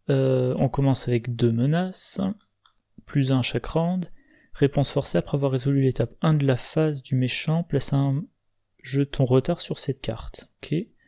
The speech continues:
Interruption forcée, quand un environnement entre en jeu, défaussez chaque autre carte environnement en jeu.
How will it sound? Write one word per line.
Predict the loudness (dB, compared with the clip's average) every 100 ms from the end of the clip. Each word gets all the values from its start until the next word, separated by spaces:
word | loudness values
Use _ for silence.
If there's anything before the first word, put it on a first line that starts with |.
| _ _ _ _ _ 0
Interruption | 0 2 -2 -2
forcée, | -2 -2 -2 -2
quand | -2 0 2
un | 2 2
environnement | -2 -2 0 2 2
entre | -2 -2
en | -2
jeu, | 0 0 0
défaussez | -2 -2 -4 -2
chaque | -2 -2 -2 -4
autre | -6 -8 _
carte | -6 -6 -4 -2
environnement | 0 2 2 0
en | -2
jeu. | -2 -4 -6